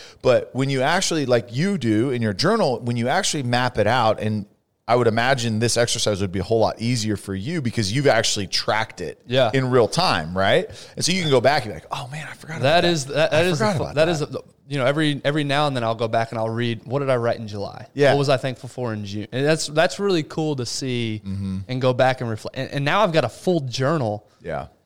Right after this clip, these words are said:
Speaker 2: So I think I've got things going, you know, if something's going bad or, or
Speaker 1: Mm-hmm.
Speaker 2: things or times are stressed, I've got a whole journal of reasons why I don't need to think that way.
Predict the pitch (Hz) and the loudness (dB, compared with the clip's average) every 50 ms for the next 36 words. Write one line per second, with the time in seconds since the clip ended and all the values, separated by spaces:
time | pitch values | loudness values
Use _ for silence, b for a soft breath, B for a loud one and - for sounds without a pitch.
0 | _ _ _ - - - 143 151 170 170 - 196 170 - 123 135 147 147 165 156 | _ _ _ -6 0 4 4 4 4 4 2 0 0 2 0 0 2 4 4 4
1 | - - - - - - - 156 151 147 127 - 156 139 - 139 139 135 113 110 | 2 2 -2 -10 -8 -4 -2 0 0 0 0 0 0 -2 0 0 -2 -2 0 -2
2 | - - 180 156 139 135 123 127 147 139 135 120 113 120 123 131 139 143 131 117 | -2 -2 -2 -2 -2 -6 -4 -4 -4 -2 -2 0 2 4 4 4 4 4 2 0
3 | 104 - 107 87 87 80 80 131 139 127 120 117 - - 139 139 131 120 113 - | 0 0 -2 -2 -4 -2 -2 -2 -2 -2 -4 -6 -6 -4 -4 -2 -2 -4 -6 -6
4 | - 143 151 147 - - 131 - - 233 - 131 - - 143 143 123 110 - - | -2 -2 -2 -2 -2 -2 -2 -2 -2 -2 -4 -4 -4 -4 -6 -6 -6 -8 -6 -4
5 | 120 143 190 175 135 113 113 107 113 113 127 135 127 120 117 110 107 107 104 110 | -2 -2 0 0 0 0 0 0 -2 -2 -2 -2 -2 -2 -4 -6 -2 0 0 0
6 | 101 107 110 113 107 - 113 107 95 - - - 104 104 - - - - - - | 0 0 -2 -4 -6 -6 -8 -8 -10 -10 -10 -12 -12 -12 -12 -14 -14 -14 -14 -16